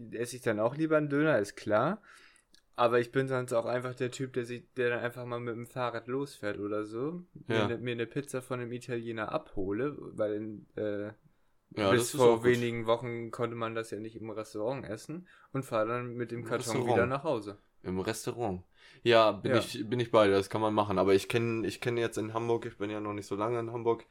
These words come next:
Speaker 2: noch nicht so gute Italiener hier, deswegen, äh, ist es dazu noch nicht gekommen, aber
Speaker 1: Naja.
Speaker 2: kann man ja mal, kann man ja mal recherchieren und, äh, austesten. Ähm, aber ja,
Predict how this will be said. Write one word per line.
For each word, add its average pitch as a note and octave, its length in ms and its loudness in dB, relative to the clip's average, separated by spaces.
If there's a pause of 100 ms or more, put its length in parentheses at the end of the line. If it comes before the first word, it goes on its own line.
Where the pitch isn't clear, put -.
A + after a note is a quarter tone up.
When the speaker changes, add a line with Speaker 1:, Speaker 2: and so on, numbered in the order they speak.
(300)
Speaker 2:
noch A2 160 -2
nicht A2+ 200 0
so A#2 100 0
gute A2 240 -4
Italiener G#2 500 2
hier, F#2 160 2
deswegen, F#2+ 460 0 (840)
äh, G#2 260 6
ist G#2+ 140 2
es A#2 80 -6
dazu A#2+ 240 6
noch A2+ 120 2
nicht A2 160 -4
gekommen, B2 360 2
aber A#2 300 8
Speaker 1:
Naja. G2+ 120 2
Speaker 2:
kann A2+ 140 2
man A2 120 4
ja A2 100 4
mal, G#2+ 380 6 (340)
kann G#2+ 120 2
man A2 100 6
ja G#2+ 80 6
mal G#2 180 6
recherchieren G#2 640 0
und, G2 220 -2
äh, F#2+ 160 2
austesten. F#2+ 800 -2 (880)
Ähm, F#2+ 520 0 (680)
aber G2 240 4
ja, F#2 260 2